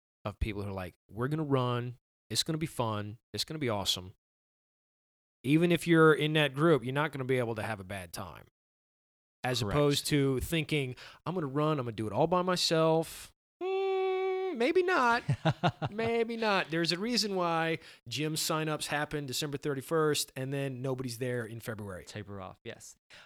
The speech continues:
Speaker 2: Uh, one other thing that we do as well for, for each of the community is the first Wednesday and the third Wednesday of every month, we do
Speaker 1: Okay.
Speaker 2: pub runs.
Speaker 1: Ooh.
Speaker 2: So with that, we go out to a local restaurant or bar, set up our little area, uh, come out and do a fun three-mile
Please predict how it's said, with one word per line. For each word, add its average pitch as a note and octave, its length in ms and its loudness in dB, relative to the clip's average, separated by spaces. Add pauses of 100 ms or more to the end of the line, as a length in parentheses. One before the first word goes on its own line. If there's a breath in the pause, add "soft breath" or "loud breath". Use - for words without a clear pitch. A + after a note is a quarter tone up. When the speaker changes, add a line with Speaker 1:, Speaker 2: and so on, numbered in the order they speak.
Speaker 2:
Uh, D3 200 -2
one D#3 240 2
other D#3 100 0
thing D3+ 180 0
that C#3+ 100 -2
we C3 160 -2
do A#2+ 500 -2
as A2 160 -8
well A2 320 -4
for, A#2 240 -8 (140)
for B2 140 -8
each A2+ 120 -6
of - 60 -12
the - 40 -20
community A#2+ 380 -6
is G#2 340 -8
the G#2+ 120 -8
first - 640 -8 (220)
Wednesday G#2+ 500 -8
and F#2+ 120 -12
the F2+ 100 -14 (180)
third A2 260 -8
Wednesday C3+ 240 -10
of C3 40 -10
every C#3 140 -8
month, C#3 260 -8
we A#2 80 -6
do C3+ 80 2
Speaker 1:
Okay. D#3 80 2
Speaker 2:
pub G#2 200 -6
runs. F2+ 400 -16 (500 soft breath)
Speaker 1:
Ooh. A#3+ 460 0
Speaker 2:
So C#3 180 2
with A#2 140 0
that, C3+ 200 2
we C#3 60 -2
go B2+ 120 -2
out B2+ 160 -2
to B2 100 -6
a A#2+ 40 -4
local A#2+ 340 -4
restaurant A2+ 500 -6
or A2 140 -6
bar, G2+ 400 -6
set A2 260 -10
up G#2+ 120 -10
our A2 80 -6
little G#2+ 380 -8
area, A2 420 -6
uh, G#2 200 -10
come A2+ 200 -8
out A2 140 -6
and G#2+ 80 -10
do G#2+ 160 -6
a G#2 260 -6
fun A2 380 -8
three-mile G#2+ 640 -6